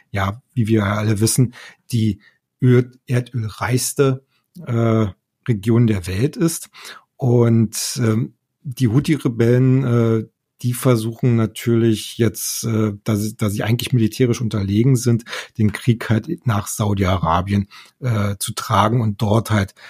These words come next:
den Feind quasi vor seiner eigenen Haustür eben empfindlich zu treffen. Und die Saudis sind nun mal am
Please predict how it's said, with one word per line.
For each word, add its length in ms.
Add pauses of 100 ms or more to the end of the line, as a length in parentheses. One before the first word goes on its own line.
(200)
den 320 (100)
Feind 720
quasi 420
vor 220
seiner 240
eigenen 440
Haustür 520
eben 240
empfindlich 640
zu 100
treffen. 480 (300)
Und 100
die 80
Saudis 520 (200)
sind 300
nun 160
mal 320 (320)
am 320